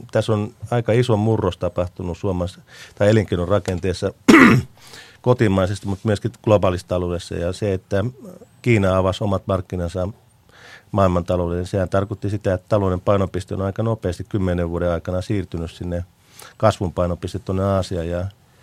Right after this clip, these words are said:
se on tarkoittanut, että Euroopasta on tullut tämmöinen hitaan talouskasvun alue, ja kun meillä viisikymmentäviisi prosenttia meidän viennistä menee Eurooppaan, niin tämä kokonaisuus on vaikuttanut siihen, että meillä on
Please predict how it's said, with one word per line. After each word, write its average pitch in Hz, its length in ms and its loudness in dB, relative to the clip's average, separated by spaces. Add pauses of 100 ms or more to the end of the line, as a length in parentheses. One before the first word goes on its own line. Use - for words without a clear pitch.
(680)
se - 100 -2
on 117 120 4
tarkoittanut, 95 520 2
että - 100 -6
Euroopasta 104 540 2
on 92 100 -2
tullut 92 280 -4
tämmöinen 95 300 0
hitaan 101 300 2
talouskasvun 92 640 -4
alue, 92 420 0 (160)
ja 104 160 -4
kun 95 160 -6
meillä 95 240 0
viisikymmentäviisi 107 500 0
prosenttia 92 380 -2
meidän 92 240 -2
viennistä 92 400 0
menee 87 360 -4
Eurooppaan, 82 720 -6 (240)
niin 92 200 -10 (360)
tämä 110 280 4
kokonaisuus 87 680 -4
on 92 100 -8
vaikuttanut 90 540 -2
siihen, 90 200 -6
että - 160 -8
meillä 92 180 -2
on 92 140 -6